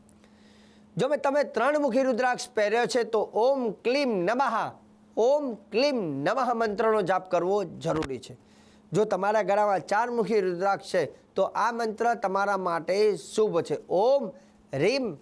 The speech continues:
નમઃ, ઓમ રીમ નમઃ.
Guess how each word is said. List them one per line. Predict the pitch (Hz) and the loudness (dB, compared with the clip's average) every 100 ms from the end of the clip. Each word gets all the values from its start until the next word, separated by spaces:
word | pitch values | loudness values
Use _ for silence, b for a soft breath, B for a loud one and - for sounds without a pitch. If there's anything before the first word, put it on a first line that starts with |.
| - | -12
નમઃ, | 139 175 240 208 151 120 - _ _ | -4 -2 0 0 -2 -4 -10 _ _
ઓમ | 208 254 220 151 | 0 0 0 0
રીમ | 196 214 | 0 0
નમઃ. | 165 185 220 170 127 | 0 0 0 -2 -6